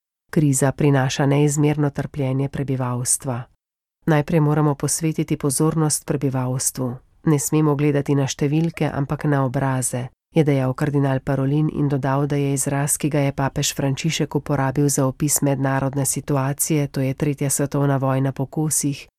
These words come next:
postal resničnost. Vendar pa formule po njegovih besedah ne odražajo vedno kompleksnosti. Včasih te fraze postanejo slogani, ki nimajo vpliva na realnost in ne prinašajo rešitev.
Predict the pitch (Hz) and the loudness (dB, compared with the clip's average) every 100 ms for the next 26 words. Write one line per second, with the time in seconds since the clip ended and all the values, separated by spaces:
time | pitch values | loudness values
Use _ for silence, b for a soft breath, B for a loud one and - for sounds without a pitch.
0 | - 151 - 147 151 143 127 - 147 135 | -6 -4 0 0 0 0 0 2 0 0
1 | - 123 127 - - _ _ _ _ _ | -4 -2 -2 -4 -6 _ _ _ _ _
2 | _ 156 143 143 - 127 151 147 151 147 | _ 0 2 0 -2 -2 0 2 2 2
3 | 143 143 139 139 135 139 135 135 - 156 | 0 0 2 2 2 2 0 -2 0 0
4 | 147 143 - - 156 147 135 143 139 147 | 0 -4 -6 -2 2 2 2 0 0 2
5 | 160 143 147 160 165 143 139 131 143 131 | 2 2 2 2 0 2 -2 0 -2 0
6 | - - 127 - - 120 123 _ _ _ | -2 -2 0 -2 -2 -6 -8 _ _ _
7 | _ _ 160 - 143 131 143 - 151 143 | _ _ -4 0 0 2 -2 -2 -2 0
8 | 143 135 131 143 147 - 139 135 139 131 | 0 0 0 -2 -2 -2 0 2 2 2
9 | - 156 156 151 143 139 - 156 175 151 | 0 2 2 2 2 0 2 2 4 4
10 | 143 135 - 170 160 143 139 135 135 151 | 2 0 0 0 2 2 2 2 2 2
11 | 151 143 - - 151 143 - 139 135 139 | 2 0 -2 0 2 2 2 2 2 0
12 | - 160 139 135 - 147 - 127 | 2 2 2 0 -2 -4 -4 -4